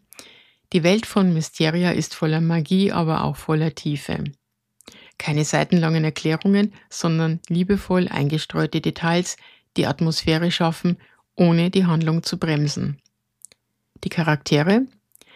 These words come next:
Hilary und Heaven sind zwei starke Protagonisten, die sich in sehr unterschiedlichen Situationen bewähren müssen. Aber auch die Nebenfiguren sind großartig. Godo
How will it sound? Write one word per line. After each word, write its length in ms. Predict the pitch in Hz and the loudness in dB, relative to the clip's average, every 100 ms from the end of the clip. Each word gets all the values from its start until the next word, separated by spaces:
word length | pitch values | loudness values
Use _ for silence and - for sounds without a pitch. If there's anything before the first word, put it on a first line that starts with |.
| _ _ _ | _ _ _
Hilary 420 | 185 185 190 190 | 2 4 4 4
und 140 | 170 | 2
Heaven 300 | 170 170 196 | 0 2 2
sind 340 | 190 - 170 160 | 2 0 0 -2
zwei 240 | - 160 | 0 0
starke 400 | 156 - 165 - | 0 -2 -2 -4
Protagonisten, 1000 | - 175 170 170 175 175 175 - 196 208 _ - _ _ - | -4 -4 -2 -2 0 2 0 0 0 0 _ -20 _ _ -4
die 120 | 190 185 | 0 0
sich 320 | - 185 - | 0 -2 0
in 240 | 175 165 | 2 2
sehr 240 | 170 180 - | 2 2 2
unterschiedlichen 680 | 175 175 - 170 180 175 180 | 0 0 -2 -4 -2 0 0
Situationen 840 | - - 175 170 - 175 180 180 | 0 -2 -2 -2 -4 0 2 2
bewähren 400 | 170 170 185 160 | 0 2 2 2
müssen. 440 | 147 139 - 151 143 - - - - - _ | 0 -2 -2 -2 -4 -12 -20 -20 -20 -20 _
Aber 260 | - 165 | 2 4
auch 140 | 160 - | 2 0
die 120 | 180 | 0
Nebenfiguren 760 | 175 202 196 165 160 185 175 | 2 4 2 2 0 0 2
sind 240 | 165 160 165 | 0 -2 -4
großartig. 840 | - - 135 - - - - - - _ _ _ _ _ _ _ - - - - _ | -4 -4 -4 -4 -6 -6 -12 -12 -20 _ _ _ _ _ _ _ -20 -20 -20 -20 _
Godo 440 | 180 180 226 302 | 2 4 2 0